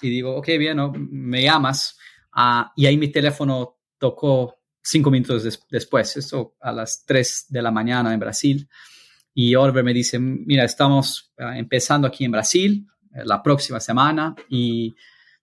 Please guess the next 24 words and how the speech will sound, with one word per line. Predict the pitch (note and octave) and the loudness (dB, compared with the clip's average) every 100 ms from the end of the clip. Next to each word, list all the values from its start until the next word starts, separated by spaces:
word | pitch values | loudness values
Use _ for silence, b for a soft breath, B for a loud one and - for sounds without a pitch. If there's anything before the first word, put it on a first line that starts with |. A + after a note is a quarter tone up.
| - | -2
tú | C3 A2+ | -2 2
puedes, | C#3 C3 B2+ C3 | 2 2 0 -4
eh, | |
juntar | A#2+ C3 A#2+ D3+ | -2 -2 0 0
a | |
nosotros | C#3 A#2+ E3 E3 E3+ | 0 0 -2 0 -2
y | C#3 | -4
compramos | C3 A#2 C3+ B2 | -6 -4 -2 -4
tu | - | -6
compañía | C3+ A2+ A2+ C#3 F3+ G3+ G3+ - _ - | -8 -4 2 4 4 2 -2 -8 _ -14
y | A2 | -12
tú | A2+ | -8
puedes | B2 A#2+ A#2 | -4 -4 -4
quedar | A#2+ A#2+ A#2+ | -4 0 2
ahí | A2+ C3+ | 2 0
como | C#3 A#2 | -2 -4
el | G#2+ G#2 | -6 -6
managing | A#2+ C3+ C#3 A#2+ G#2+ | 0 2 2 0 -4
director, | G#2+ C3+ D3 D#3+ B2+ | 2 0 2 -2 -2
¿no? | A#2 B2+ A#2+ | -2 -4 -6
El, | G#2+ - | -10 -14
el | A2 G#2+ | -20 -20
como | _ A#2 A2+ | _ -18 -6
C | - | -4